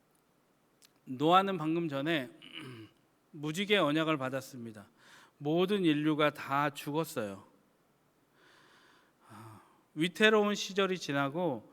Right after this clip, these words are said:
"평안하다, 이제 평안하다." 생명의 계절이 찾아온 거죠.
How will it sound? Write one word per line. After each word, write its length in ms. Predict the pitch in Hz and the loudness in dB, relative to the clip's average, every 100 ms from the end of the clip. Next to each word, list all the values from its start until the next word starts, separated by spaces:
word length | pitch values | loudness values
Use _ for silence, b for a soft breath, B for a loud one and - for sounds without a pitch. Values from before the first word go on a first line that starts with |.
| b b b b _ _ | b b b b _ _
"평안하다, 960 | 190 185 170 160 143 139 135 127 120 | -2 2 4 4 2 2 2 0 -4
이제 180 | 120 170 | -6 -8
평안하다." 1080 | - 185 185 175 147 127 123 110 107 110 131 | -6 -2 0 0 -2 -2 -4 -6 -10 -14 -18
생명의 720 | - 208 214 208 190 175 151 | -4 -2 0 0 2 2 0
계절이 360 | 143 139 143 135 | -2 -4 -4 -4
찾아온 400 | - 175 165 139 | -8 -4 -2 -2
거죠. 300 | 113 95 85 | -6 -12 -18